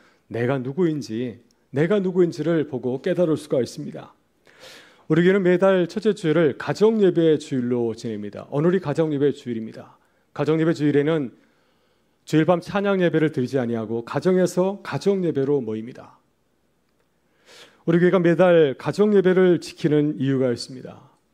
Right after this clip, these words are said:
주일에 우리가 모여서 함께 예배하듯이 가정에서도 제단을 쌓아야 된다고 믿기 때문입니다. 가정에서는, 이 교회에서는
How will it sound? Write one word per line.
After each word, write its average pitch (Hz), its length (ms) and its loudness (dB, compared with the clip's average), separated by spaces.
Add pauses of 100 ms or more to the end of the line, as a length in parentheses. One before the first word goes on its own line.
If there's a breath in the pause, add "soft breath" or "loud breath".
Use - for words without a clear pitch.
(720)
주일에 175 360 2
우리가 185 200 2
모여서 139 260 0
함께 127 240 -4
예배하듯이 117 720 -4
가정에서도 180 880 -2 (380 soft breath)
제단을 127 380 -4
쌓아야 160 240 -6
된다고 131 300 -6
믿기 110 320 -10
때문입니다. 127 680 -12 (140)
가정에서는, 208 760 0 (960)
이 208 100 -2
교회에서는 196 760 2